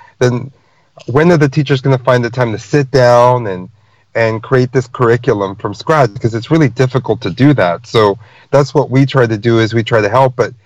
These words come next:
in modeling, to, in, in, uh, doing this, we, we kind of serve a, two purposes. One purpose is we create this lesson in order for the teacher to have it and they can use it.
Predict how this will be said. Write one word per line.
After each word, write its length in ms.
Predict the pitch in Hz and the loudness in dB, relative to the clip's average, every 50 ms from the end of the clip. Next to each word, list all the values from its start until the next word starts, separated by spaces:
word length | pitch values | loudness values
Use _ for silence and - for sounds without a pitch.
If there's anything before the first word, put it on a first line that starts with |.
| _ _ _ - | _ _ _ -4
in 160 | - 123 123 | -2 0 2
modeling, 520 | 120 120 127 143 156 151 151 147 143 139 131 | 2 4 4 4 4 2 2 2 0 -2 -4
to, 280 | - 143 131 - - 120 | -6 -8 -10 -10 -8 -8
in, 160 | 123 127 120 - | -8 -8 -4 -4
in, 260 | 120 120 113 117 113 | -4 -2 -2 0 0
uh, 240 | 110 107 104 104 98 | 2 2 2 0 -2
doing 380 | 98 98 143 165 185 175 143 | -2 2 2 4 4 4 4
this, 280 | 123 120 113 113 120 - | 2 2 2 0 -2 -2
we, 300 | 123 120 117 113 113 117 - _ _ _ - | -2 -2 0 0 -2 -4 -8 _ _ _ -4
we 100 | 123 123 | -4 0
kind 220 | - 143 143 139 | 2 2 2 2
of 80 | 131 131 | 2 2
serve 240 | - 143 127 120 117 | 2 0 2 2 0
a, 100 | 110 - - - _ - - - - | 0 -2 -4 -10 _ -20 -20 -18 -4
two 160 | - 156 147 | 0 0 0
purposes. 580 | 131 - 123 120 120 117 101 - - 98 92 98 | 2 0 0 0 0 -4 -6 -6 -6 -6 -6 -4
One 340 | 104 117 127 131 139 143 139 - - - _ _ | 0 0 2 2 2 0 -4 -8 -14 -20 _ _
purpose 400 | - - 135 127 123 135 127 - | -2 -2 -2 0 0 -2 -2 -2
is 220 | 131 117 113 - - - - | -4 -6 -6 -8 -14 -14 -6
we 180 | 107 123 120 | -4 -4 -4
create 340 | 117 - - 117 123 131 123 | -2 0 0 2 2 2 2
this 220 | 123 135 127 - 123 | 0 -2 -2 0 2
lesson 540 | 117 117 120 107 - - 120 117 117 123 123 - - - - - - | 2 2 2 0 -2 -2 -2 0 -2 -4 -8 -12 -18 -20 -12 -6 -2
in 100 | 113 120 | 2 2
order 180 | 120 120 123 | 4 4 2
for 140 | 123 135 123 | 2 0 0
the 100 | 110 113 | 0 -2
teacher 320 | 107 - 127 113 - 123 110 | -2 -2 -4 -2 0 0 -2
to 80 | 107 | 0
have 260 | 101 107 110 110 110 | 0 0 0 2 2
it 100 | 117 113 | 2 0
and 120 | 107 107 101 | 0 0 -2
they 80 | 101 | -4
can 160 | 92 - 101 95 | -4 -4 -4 0
use 280 | 117 151 160 143 131 | 2 2 2 2 2
it. 200 | 117 104 98 87 | 0 0 -2 -4